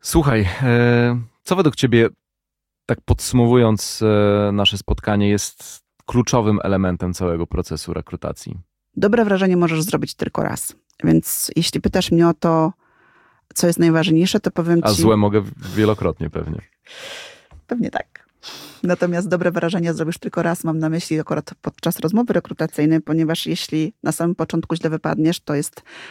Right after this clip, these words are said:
Speaker 2: mała szansa, że zostaniesz zaproszona na drugi etap. Dlatego będę powtarzała, że szukanie pracy to jest ciężka praca, to jest długa praca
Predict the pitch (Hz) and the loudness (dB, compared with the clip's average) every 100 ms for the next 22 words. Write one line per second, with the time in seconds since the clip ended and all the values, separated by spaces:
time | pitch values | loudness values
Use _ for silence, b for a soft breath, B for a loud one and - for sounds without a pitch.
0 | B 160 156 156 160 147 151 143 147 151 | B 0 2 2 0 0 -2 0 2 2
1 | 151 - 151 139 143 - 147 - - - | 2 -2 -4 -2 -2 -2 -4 -6 -8 -10
2 | - - - _ _ _ - - 170 151 | -14 -14 -20 _ _ _ -6 -2 -2 0
3 | 160 156 208 - - - 165 170 170 - | 2 2 -2 -8 -14 -4 0 2 0 -4
4 | 160 160 160 151 - _ - 175 165 160 | -4 0 0 0 -2 _ -14 -6 -2 0
5 | 165 180 165 170 170 - 156 - 156 - | -2 -4 -4 0 0 0 -4 -4 -6 -6
6 | - - - - 196 - 220 277 b b | -4 -4 -4 -6 -6 -2 -2 -4 b b
7 | b b - 160 160 160 180 165 175 - | b b -4 -2 0 0 -2 -2 -4 -4
8 | 180 240 | -2 -2